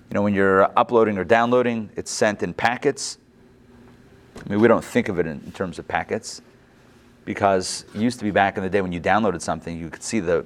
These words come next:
download bar, right? Download, download, download, download. Today, nowadays, with, uh, with all of the wonderful speeds, most things I believe that people are downloading,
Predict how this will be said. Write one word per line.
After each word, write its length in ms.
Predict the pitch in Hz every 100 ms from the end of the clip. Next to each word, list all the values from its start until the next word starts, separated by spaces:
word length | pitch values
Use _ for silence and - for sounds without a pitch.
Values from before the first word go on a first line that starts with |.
| -
download 340 | 92 98 98
bar, 280 | 80 76 78
right? 200 | 80 82 - _ - - -
Download, 380 | 87 85 87 87 - - - 220 185
download, 400 | 90 82 82 87 - - -
download, 380 | - 87 82 78 -
download. 360 | - 82 101 107 - - - _ -
Today, 280 | 101 110 123
nowadays, 440 | 110 113 117 113
with, 260 | 98 98 -
uh, 360 | 98 92 90 92 - - - _ _
with 100 | -
all 200 | - 101
of 120 | 104 90
the 120 | 95
wonderful 400 | 101 101 104 95
speeds, 520 | - 110 123 123 -
most 640 | 104 104 110 135 143 -
things 380 | - 117 123 117
I 100 | 80
believe 320 | 95 104 110
that 120 | 98
people 200 | 98 104
are 60 | 98
downloading, 480 | 101 104 117 127